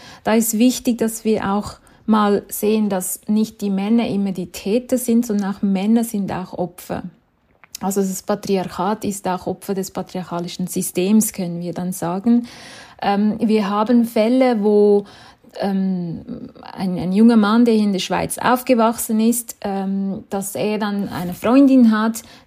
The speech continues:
die aber von seinen Eltern nicht akzeptiert wird, weil sie eben nicht die, ähm, sozusagen die Erwartung oder das Bild der Eltern entspricht, weil sie vielleicht eine andere Nationalität hat oder religiösen Hintergrund.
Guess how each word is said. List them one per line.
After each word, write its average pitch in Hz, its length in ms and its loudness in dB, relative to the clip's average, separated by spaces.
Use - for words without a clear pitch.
die 233 200 2
aber 208 260 2
von 208 440 -2
seinen 196 520 -4
Eltern 226 420 2
nicht 196 280 -4
akzeptiert 240 800 -2
wird, 240 240 0
weil 220 220 2
sie 226 200 0
eben 220 300 0
nicht 226 380 0
die, 202 160 0
ähm, 202 240 -4
sozusagen 208 400 -2
die 196 100 -2
Erwartung 208 680 0
oder 190 180 -2
das 196 180 -6
Bild 240 460 0
der 196 120 -2
Eltern 202 440 -2
entspricht, 254 560 0
weil 208 160 -2
sie 220 140 -6
vielleicht 202 420 -6
eine 190 160 -4
andere 185 260 -4
Nationalität 185 920 -2
hat 220 240 -2
oder 196 160 -4
religiösen 196 500 0
Hintergrund. 220 640 4